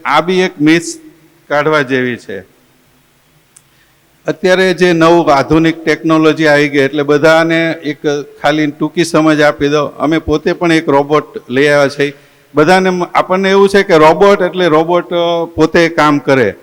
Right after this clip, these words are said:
તો મિત્રો, પથરીના કોઈ ઓપરેશનમાં રોબોટ કામ નથી કરતું. રોબોટ માત્ર પેટમાં જે લેપ્રોસ્કોપીના ઓપરેશન થાય તેમાં,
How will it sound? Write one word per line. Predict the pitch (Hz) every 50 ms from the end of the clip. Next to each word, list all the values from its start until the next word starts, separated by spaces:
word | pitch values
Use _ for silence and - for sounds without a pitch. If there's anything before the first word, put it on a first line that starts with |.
| _ _ _ _ _ _ - -
તો | 160 160
મિત્રો, | 170 175 170 208 202
પથરીના | - - 160 156 156 - 196 190 196 196 196 196 185
કોઈ | 190 190 185 185
ઓપરેશનમાં | 180 180 - 180 185 180 - 190 175 180 175 170
રોબોટ | 147 147 151 151 151 170 165 165 - -
કામ | 147 151 156 156
નથી | 151 147 143 - 170 151
કરતું. | 135 156 135 127 127 - - 143 160 165 - - - _ _ -
રોબોટ | 120 120 131 143 147 165 180 180 170 151
માત્ર | 147 147 156 151 - - 180 180 180 185 185 190 160 - - -
પેટમાં | 156 170 170 - 180 180 180 175 165
જે | 175 170 151
લેપ્રોસ્કોપીના | 135 135 139 - 196 196 202 - - - 190 180 185 196 190 190 175
ઓપરેશન | 165 160 165 - 165 165 - - 156 147 147
થાય | - 147 143 131 131
તેમાં, | - 139 143 147 147 135 113 101